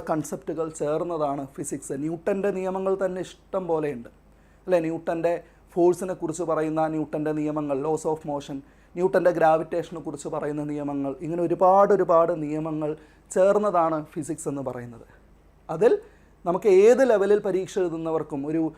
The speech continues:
എൽ ജി എസ് ലെവൽ തൊട്ട് ഇങ്ങോട്ട് ഏത് ലെവലിൽ പരീക്ഷ എഴുതുന്നവർക്കും ആവശ്യമുള്ള ഒരു നിയമമാണ് നമ്മൾ ഏത് ഡിസ്കസ് ചെയ്തത്?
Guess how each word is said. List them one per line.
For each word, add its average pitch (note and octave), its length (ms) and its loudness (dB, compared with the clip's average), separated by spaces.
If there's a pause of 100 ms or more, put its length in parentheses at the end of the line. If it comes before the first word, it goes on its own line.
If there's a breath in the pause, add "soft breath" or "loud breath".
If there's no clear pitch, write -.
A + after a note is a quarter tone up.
(220 soft breath)
എൽ D#3 120 0
ജി E3 140 -4
എസ് F3+ 160 -4
ലെവൽ E3+ 240 0
തൊട്ട് D#3+ 200 -4
ഇങ്ങോട്ട് D#3+ 260 -4 (180)
ഏത് G#3 260 8
ലെവലിൽ F3+ 340 2
പരീക്ഷ D#3+ 340 -4
എഴുതുന്നവർക്കും D#3 640 -2
ആവശ്യമുള്ള D#3 520 -4
ഒരു D3+ 140 -4
നിയമമാണ് D3+ 480 -2
നമ്മൾ D3 140 -4 (100)
ഏത് D3 180 -6
ഡിസ്കസ് D3 300 -12
ചെയ്തത്? C#3+ 280 -8